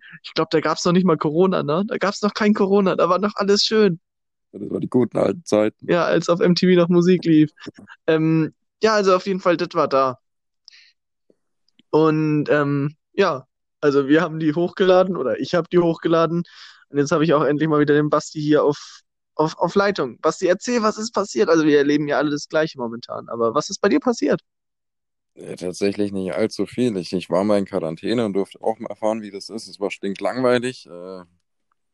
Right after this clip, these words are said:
Speaker 2: ja, aber ansonsten ist tatsächlich nicht viel passiert.
Speaker 1: Warum warst du in Quarantäne? Hast du Urlaub in Dubai gemacht?
Speaker 2: <laughs> Hehe, nein, äh, nee, ich, ich war krank und dann wurde ich direkt in Quarantäne geschickt.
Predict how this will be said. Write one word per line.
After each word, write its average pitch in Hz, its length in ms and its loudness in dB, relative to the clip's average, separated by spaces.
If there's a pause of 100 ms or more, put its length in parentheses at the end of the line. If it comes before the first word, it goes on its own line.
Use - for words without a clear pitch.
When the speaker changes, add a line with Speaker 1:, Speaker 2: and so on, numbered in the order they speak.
(360)
Speaker 2:
ja, 80 280 -6
aber 90 120 -6
ansonsten 90 400 -10
ist - 140 -12
tatsächlich 95 460 -8
nicht 101 160 -12
viel 120 180 -8
passiert. 95 360 -10 (200)
Speaker 1:
Warum 147 300 0
warst 156 200 0
du 170 40 -6
in 160 40 -6
Quarantäne? 165 580 -2
Hast 147 160 -2
du 151 80 0
Urlaub 175 200 2
in 170 120 0
Dubai 190 240 4
gemacht? 180 320 -2 (1080)
Speaker 2:
<laughs> - 100 -20
Hehe, 107 580 -4
nein, 85 340 -4
äh, 82 280 -2 (1200)
nee, 82 260 -2
ich, - 140 -10
ich 82 200 -8
war 73 100 0
krank 98 400 -4
und 82 100 -8
dann 76 160 -6
wurde 80 140 -4
ich - 100 -20
direkt - 240 -6
in 82 60 -4
Quarantäne 101 500 -6
geschickt. 95 300 -10